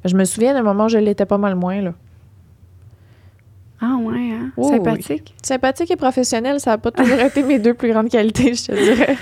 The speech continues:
Speaker 2: <laughs> Là, tu penses que t'es sy-, t'es professionnelle?
Speaker 1: Va
Speaker 2: Oh.
Speaker 1: donc chier, au pire. <laughs> Mais je pense que oui. Je pense que oui.
Speaker 2: Ben oui, ben j'ai jamais dit rien.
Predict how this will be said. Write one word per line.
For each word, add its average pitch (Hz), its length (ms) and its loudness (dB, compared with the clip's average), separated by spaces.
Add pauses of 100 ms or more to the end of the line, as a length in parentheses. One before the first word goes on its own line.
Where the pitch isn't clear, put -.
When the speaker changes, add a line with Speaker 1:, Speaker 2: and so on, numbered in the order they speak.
Speaker 2:
<laughs> - 140 -18
Là, 247 140 4
tu - 200 -10
penses 277 220 4
que 262 100 0
t'es 233 180 0
sy-, 214 320 0
t'es 220 120 0
professionnelle? 208 540 -2 (960)
Speaker 1:
Va 202 220 0
Speaker 2:
Oh. 190 40 2
Speaker 1:
donc 185 220 2
chier, 254 160 0
au 302 60 0
pire. 285 100 0
<laughs> - 760 -2
Mais 226 80 4
je - 60 -6
pense 302 120 6
que 571 320 6
oui. 247 500 6 (320)
Je - 80 -4
pense 370 260 2
que 403 180 2
oui. 294 220 4
Speaker 2:
Ben 240 180 6
oui, 285 360 6
ben 196 180 4
j'ai 196 140 4
jamais 220 260 4
dit 208 140 -2
rien. 214 200 2